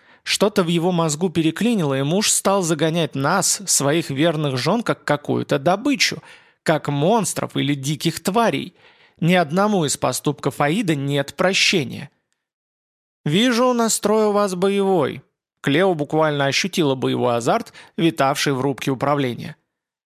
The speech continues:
Супруги Аида явно были солидарны с мнением рогатой целительницы. Давно надо было развестись с этим ходячим гробом. Девушка с третьим глазом на лбу в гневе ударила кулаком по пульту управления и тут же об этом пожалела.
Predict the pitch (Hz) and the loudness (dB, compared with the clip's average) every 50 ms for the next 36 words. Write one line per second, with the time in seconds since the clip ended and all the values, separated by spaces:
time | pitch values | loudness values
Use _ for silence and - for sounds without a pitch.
0 | _ _ _ - - 185 175 - 180 180 165 139 147 147 139 135 139 156 196 208 | _ _ _ -2 0 2 2 2 2 0 0 0 2 2 2 2 0 -2 -2 -2
1 | 226 226 226 220 208 190 170 143 127 143 143 151 151 156 151 135 135 143 135 135 | 0 0 0 0 0 -2 -2 0 0 2 2 2 2 0 -2 0 0 0 0 0
2 | - - 143 131 127 120 135 143 170 180 185 190 170 - - 147 139 139 139 139 | 0 0 0 0 0 0 0 0 0 0 0 -2 -2 -2 -2 -2 -2 -2 -2 -2
3 | 139 143 139 139 135 135 117 127 117 110 - 127 - - 160 156 156 143 - - | 0 0 0 0 0 0 0 0 -2 -2 -2 -4 -2 -2 -2 0 0 -2 -4 -4
4 | 123 113 117 - - - - - - _ _ _ _ _ _ _ _ _ _ _ | -8 -8 -8 -6 -4 -4 -4 -6 -8 _ _ _ _ _ _ _ _ _ _ _
5 | _ _ _ _ - 156 170 226 240 214 226 214 185 156 143 139 135 123 135 127 | _ _ _ _ -4 0 2 2 2 2 0 0 0 0 2 0 0 0 0 0
6 | 135 147 147 147 151 143 139 151 180 170 - - 262 220 - - - 175 160 - | 0 0 2 2 0 0 0 0 0 -2 -2 -2 0 0 0 0 0 0 0 -2
7 | 147 135 - - 151 156 175 165 156 - 156 147 135 131 151 156 170 180 165 131 | -4 -4 0 0 0 2 2 0 0 0 -2 -2 -2 -2 0 0 0 0 0 -2
8 | 117 - - - - _ _ _ _ _ _ _ - 131 147 147 143 135 - - | -6 -6 -6 -10 -16 _ _ _ _ _ _ _ -2 0 2 2 0 -2 -2 -2
9 | - - - 156 147 131 - 143 147 135 143 139 127 117 131 123 127 135 151 170 | -2 -2 0 0 0 0 -2 -2 -2 0 0 0 0 -2 -4 -4 -2 -2 -2 -2
10 | 208 262 285 240 151 - 143 156 180 240 233 214 208 196 185 165 202 190 175 185 | -2 -2 -2 -2 -2 -4 -2 -2 -2 0 0 0 0 0 0 0 0 0 2 0
11 | 175 165 165 - 156 156 151 - 190 175 147 - 143 139 - 170 160 139 - 147 | 0 -2 -2 -2 -2 -2 -2 -2 -2 -4 -2 -2 -4 -4 -2 -2 -2 -2 -2 -4
12 | 139 117 - - 120 120 135 175 220 226 196 160 139 - - 170 185 151 135 139 | -4 -2 -2 -2 -2 0 0 0 0 0 0 -2 -4 -4 -6 -6 -6 -2 0 0
13 | 127 120 135 131 - 135 120 - 147 127 139 165 151 139 123 123 123 | 0 0 0 -2 -4 -6 -8 -6 -4 -4 -2 0 0 0 -2 -2 -4